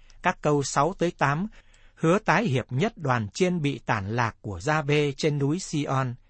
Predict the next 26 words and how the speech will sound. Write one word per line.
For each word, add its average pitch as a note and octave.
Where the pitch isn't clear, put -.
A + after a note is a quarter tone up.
Các -
câu D#3+
chín F3+
và C#3+
mười A#2
cho F3
biết G3+
thời A#2+
gian F3
lưu E3+
đày A#2
đã E3+
cần G#2+
thiết G3
cho -
ơn D#3
cứu D#3+
rỗi D3+
đã D#3+
hứa. C3+
Chương D#3+
bốn, D3
các -
câu F3+
mười C3+
một B2